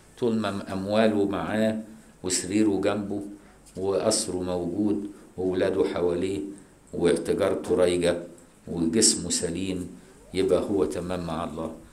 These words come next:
أول ما يحصل خلل في الحاجات دي يبتدي يتقهقر، ده ما ينفعش. للمعاني دي كلها ده ما ينفعش، غير صالح، فهمت؟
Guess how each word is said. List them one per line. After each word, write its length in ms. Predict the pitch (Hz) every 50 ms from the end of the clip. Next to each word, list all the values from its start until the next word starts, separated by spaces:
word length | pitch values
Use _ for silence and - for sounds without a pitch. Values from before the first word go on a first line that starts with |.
| - - - - -
أول 240 | 104 110 107 107 101
ما 120 | 98 104
يحصل 320 | 107 - 107 - - 90 90
خلل 340 | - - 98 95 92 -
في 100 | - -
الحاجات 300 | - - - 90 95 95
دي 220 | 95 92 90 92 92 - - - - - - - - - -
يبتدي 540 | 90 90 87 - 98 101 101 98 95 90 - - - - - - - - -
يتقهقر، 720 | 87 - - 92 - - 90 85 - - - - 78 78 - - - - -
ده 100 | 110 117
ما 100 | 120 117
ينفعش. 580 | 113 110 - 110 113 98 - - - - - - - - - - - - - - - -
للمعاني 440 | 92 95 92 98 101 110 123 123 117
دي 80 | 123
كلها 360 | 123 123 120 - 139 147 143
ده 120 | 131 - 117
ما 100 | 110 101
ينفعش، 640 | 95 90 - - - 107 92 80 78 - - - - - - - - - -
غير 140 | - 135 135
صالح، 640 | - - - - - - - - - - - - - - - - - - - - - - - - - - - - - -
فهمت؟ 440 | - 98 95 107 110 - - - -